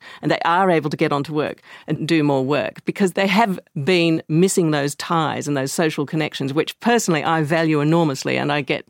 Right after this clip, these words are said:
very tired of myself sitting by myself at my <laughs> desk day after day after day. And I've been really enjoying coming back into the office when I've been able to. And I think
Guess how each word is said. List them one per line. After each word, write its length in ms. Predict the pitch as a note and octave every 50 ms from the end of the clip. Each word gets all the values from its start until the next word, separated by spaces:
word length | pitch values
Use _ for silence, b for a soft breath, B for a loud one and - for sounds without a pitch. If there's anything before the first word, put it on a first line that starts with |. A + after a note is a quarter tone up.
| _
very 180 | - G3 F3+ F3+
tired 380 | - - G#3 G#3+ G#3+ F#3 D#3
of 80 | D3 C3
myself 400 | C#3 C3 C3+ - - C3+ A#2+ -
sitting 460 | - - - F3+ - D#3+ D3+ D3 C#3+
by 160 | D#3 C#3 C#3
myself 580 | C#3 C#3 C3 C3+ - - D3 C3+ C3 B2 - _ -
at 200 | - D3+ - -
my 120 | E3+ G3 - - - -
<laughs> 180 | C4 B3+ - - - -
desk 260 | - - - - -
day 220 | - B3+ - - -
after 300 | G3+ F3+ - - G3+ F#3+
day 240 | F3 A3+ - F3+ F3
after 220 | E3+ E3+ - G3 F3
day. 320 | - G3 F#3 F3 D#3 C3+
And 200 | - E3+ F3+ F#3
I've 220 | F3+ F3+ F3 E3 E3
been 300 | - F#3 F#3 F#3 F#3 -
really 560 | - F#3 F3 F3+ F#3 G#3 C4 C#4 A#3 F3+ D#3 C#3+
enjoying 380 | C#3 C3+ D3 D3 C#3 C3 C3+
coming 240 | C3+ E3 D3 C3+ C3+
back 180 | C#3 C3+ C3 -
into 140 | C3+ C3
the 60 | C3+ C3+
office 240 | C3 - C#3 -
when 100 | C#3 C3+
I've 80 | C3 B2+
been 160 | - C#3 C3+
able 280 | C#3 D3+ E3 C3 C3+ B2
to. 160 | - C#3+ -
And 100 | B2+ C#3
I 80 | D3 D3
think 240 | - F#3+ E3+ D3+